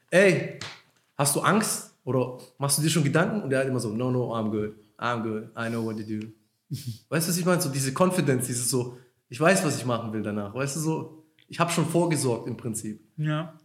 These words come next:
Speaker 1: Weißt du? So. Und man hat jetzt erst gemerkt nach dem Tod, was für einen Impact der hatte, weißt du, weltweit auch so. Die Tennisspieler, mit denen der war, weißt du, mit dem Djokovic oder wie der heißt, was für einen Impact der auf den hatte.
Speaker 2: Mhm.
Speaker 1: Äh,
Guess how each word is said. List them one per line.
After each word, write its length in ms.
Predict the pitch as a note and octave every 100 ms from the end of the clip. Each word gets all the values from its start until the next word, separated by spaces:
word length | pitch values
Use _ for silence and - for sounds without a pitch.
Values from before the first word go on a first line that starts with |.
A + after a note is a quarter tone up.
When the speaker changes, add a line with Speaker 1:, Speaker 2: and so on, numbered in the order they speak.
| _
Speaker 1:
Weißt 220 | A#2+ A#2
du? 240 | D3+ D3 - - _ _
So. 460 | A#2+ C3 B2+ B2+ - _ _ -
Und 120 | C3+
man 120 | D#3
hat 140 | F#3 F#3
jetzt 160 | G#3+
erst 200 | G#3+ -
gemerkt 280 | F3+ F3+ F3+
nach 80 | D3+
dem 160 | D#3
Tod, 240 | D3+ F#3 F#3
was 160 | C#3+
für 60 | C#3
einen 80 | C3
Impact 280 | D3 D#3 -
der 120 | A#2+
hatte, 180 | A2 A2
weißt 220 | B2+ B2
du, 80 | A2+
weltweit 420 | B2+ B2+ C#3 C#3+
auch 160 | A2
so. 140 | - A2
Die 100 | G#2+
Tennisspieler, 680 | D#3 C#3+ C#3+ - C#3+ C3+
mit 440 | B2+ B2+ B2 - -
denen 160 | C3
der 280 | B2 B2 A#2+
war, 280 | B2+ B2 A#2+
weißt 200 | B2 B2+
du, 40 | A2+
mit 80 |
dem 20 | G#2+
Djokovic 460 | C#3+ D3 C3+ C#3 C#3+
oder 120 | C3
wie 60 | B2+
der 140 | B2
heißt, 280 | B2 B2 B2 _ _ _ _ _ _ _
was 160 | C3 B2+
für 40 |
einen 80 | D3
Impact 240 | C#3 D3 C#3+
der 120 | B2
auf 80 | B2
den 200 | D#3+ D#3+
hatte. 460 | D#3 E3 D3 D3
Speaker 2:
Mhm. 440 | D#3+ D3+ D3+ F3
Speaker 1:
Äh, 60 | -